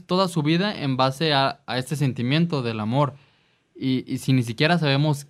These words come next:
qué es el amor, o sea, si no tenemos como algunas líneas por las cuales darle a esto, a este tema del amor, entonces nos vamos a dejar llevar por cualquier cosa.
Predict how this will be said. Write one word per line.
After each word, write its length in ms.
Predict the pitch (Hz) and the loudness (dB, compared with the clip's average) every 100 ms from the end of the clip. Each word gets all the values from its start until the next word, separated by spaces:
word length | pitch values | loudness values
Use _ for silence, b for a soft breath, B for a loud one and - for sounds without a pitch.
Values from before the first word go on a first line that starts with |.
| - | -4
qué 180 | 143 151 | -2 0
es 120 | 160 | 0
el 120 | 156 | 0
amor, 380 | 135 139 151 147 | 2 2 2 0
o 120 | 120 | 0
sea, 140 | 143 | 0
si 100 | 143 | 2
no 120 | 147 147 | 2 2
tenemos 340 | 185 196 175 | 2 2 0
como 180 | 165 135 | 2 2
algunas 340 | 127 156 170 | 2 2 2
líneas 400 | 165 180 190 208 | 4 4 2 -2
por 200 | - 139 | -6 -6
las 160 | 123 - | -6 -4
cuales 440 | 139 147 160 143 - | -4 -2 -4 -6 -10
darle 600 | 127 123 135 156 185 180 b b b - | -2 2 4 2 -2 -6 b b b -4
a 160 | 113 | -2
esto, 420 | 120 - 147 127 - | -2 -4 -2 -2 -4
a 60 | |
este 180 | 120 139 | -4 0
tema 240 | 147 151 143 | 2 2 2
del 120 | 120 | 2
amor, 260 | 123 165 170 B B | 0 -2 -4 B B
entonces 200 | 156 151 | 0 2
nos 100 | 135 | 4
vamos 300 | 147 170 156 | 4 4 2
a 60 | |
dejar 320 | 127 113 139 | 0 0 0
llevar 320 | 143 143 147 143 | 2 2 0 0
por 160 | 151 | -2
cualquier 400 | 135 110 131 127 | -2 -4 -4 -4
cosa. 440 | 180 196 185 139 | -2 -2 0 -4